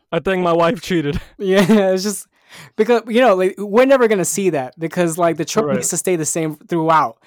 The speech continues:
Speaker 2: But, like, I could use, like, a twist here and there, you know, where it's just
Speaker 1: Right.
Speaker 2: like,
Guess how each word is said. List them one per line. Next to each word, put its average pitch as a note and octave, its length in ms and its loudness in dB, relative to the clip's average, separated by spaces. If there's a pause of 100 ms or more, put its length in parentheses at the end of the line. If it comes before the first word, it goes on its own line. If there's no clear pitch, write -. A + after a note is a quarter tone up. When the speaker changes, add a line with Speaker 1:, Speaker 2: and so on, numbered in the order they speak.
(340)
Speaker 2:
But, F3 140 0
like, F3 320 0
I G3+ 120 0
could A#3+ 300 -4
use, F3 420 -2
like, D#3 140 -2
a D3 60 -2
twist F#3 400 -2
here D#3+ 180 -2
and D3 140 -4
there, C3+ 200 -8
you C#3 100 -8
know, D#3+ 300 -8 (560)
where F3 140 -8
it's F3+ 100 -10
just D3+ 220 -6
Speaker 1:
Right. - 20 -2 (320)
Speaker 2:
like, - 100 -20